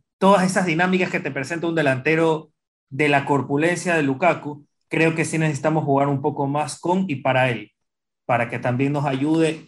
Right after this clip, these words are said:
en el equipo, en el juego en conjunto. Pero bueno, eh, eso lo hemos conversado hoy, no ha sido quizás el programa más feliz, el programa más contento, el programa más chévere que muchos quieran escuchar, pero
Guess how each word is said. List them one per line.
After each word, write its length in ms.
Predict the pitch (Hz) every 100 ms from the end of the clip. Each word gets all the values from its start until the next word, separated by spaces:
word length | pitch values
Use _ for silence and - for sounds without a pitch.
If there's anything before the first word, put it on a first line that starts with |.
| -
en 160 | 127 123
el 100 | 117
equipo, 340 | 117 143 143
en 60 | 127
el 60 |
juego 200 | 120 131
en 60 | 123
conjunto. 460 | 120 117 117 123
Pero 180 | 120 131
bueno, 240 | 131 113 117 - - _ -
eh, 500 | 131 123 120 120 117 117 - _ -
eso 300 | 226 233 226
lo 80 | 220
hemos 160 | 220
conversado 680 | 226 202 185 185 208 208 220
hoy, 360 | 226 220 214 -
no 280 | 170 185 190
ha 80 |
sido 420 | 190 196 196 190 190
quizás 340 | 151 - 175
el 140 | 180
programa 360 | 165 156 165 165
más 240 | 165 160
feliz, 360 | 160 160 180 160
el 100 | 156
programa 320 | 151 151 156
más 260 | 151 151 143
contento, 520 | 147 139 160 165 156
el 80 | 139
programa 640 | 135 143 151 151 151 143 - - _ _ -
más 160 | 147 139
chévere 400 | 165 156 151 143
que 100 | 135
muchos 300 | 143 139 127
quieran 240 | 147 147
escuchar, 500 | 131 147 135 165 165
pero 600 | 147 139 131 131 127